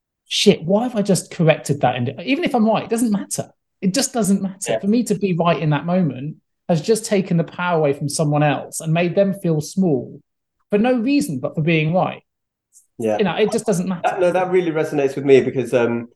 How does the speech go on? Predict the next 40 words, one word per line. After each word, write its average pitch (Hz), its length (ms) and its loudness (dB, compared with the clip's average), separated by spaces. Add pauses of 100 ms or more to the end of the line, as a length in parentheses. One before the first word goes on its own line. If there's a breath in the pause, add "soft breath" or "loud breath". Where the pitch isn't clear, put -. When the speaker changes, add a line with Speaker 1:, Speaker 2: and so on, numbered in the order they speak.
(300)
Speaker 2:
that, 156 460 -2
that, 147 280 2
that 151 200 0
story, 139 260 0
I, 123 120 2
I 123 120 -2
love 123 160 0
that 113 120 -6
story. 127 220 -2
That, 117 160 2
I 131 100 2
think 135 200 0
it's 131 200 -2
in, 120 120 2
uh, 113 160 2
How 123 140 2
to 123 120 -8
Win 117 140 0
Friends 113 220 0
and 113 100 0
Influence 113 360 -4
People. 98 400 -4
Speaker 1:
It 165 100 0
is. 147 300 -2
That's, - 220 -2
it 147 120 -2
is. 123 120 2
How 156 120 2
to 156 100 -2
Win, 151 100 -2
that's 123 200 2
Speaker 2:
Um, 120 100 2
Speaker 1:
exactly 135 300 -2
Speaker 2:
and 139 120 -6
I 156 80 4
remember 156 300 2
reading 135 300 0
that 120 140 2
Speaker 1:
Good. 127 160 0
Speaker 2:
story, 110 540 0